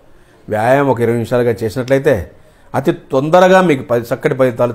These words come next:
చవి చూడొచ్చు. ఇలాంటి ప్రోడక్ట్ వాడుతున్నటువంటి మా కస్టమర్లకి చాలా థ్యాంక్స్ చెప్తున్నాను. మరియు వాడాలనుకున్న వారికి ఎవరైనా సరే మీకు ఎలాంటి డౌట్స్ ఉన్నా కూడా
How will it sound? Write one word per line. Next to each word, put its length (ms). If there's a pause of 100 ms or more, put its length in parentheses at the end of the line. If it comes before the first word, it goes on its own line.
చవి 100
చూడొచ్చు. 400 (640)
ఇలాంటి 260
ప్రోడక్ట్ 340
వాడుతున్నటువంటి 640
మా 220
కస్టమర్లకి 720 (280)
చాలా 300
థ్యాంక్స్ 300
చెప్తున్నాను. 420 (460)
మరియు 360 (520)
వాడాలనుకున్న 560
వారికి 260
ఎవరైనా 300
సరే 360 (400)
మీకు 180
ఎలాంటి 320
డౌట్స్ 340
ఉన్నా 180
కూడా 320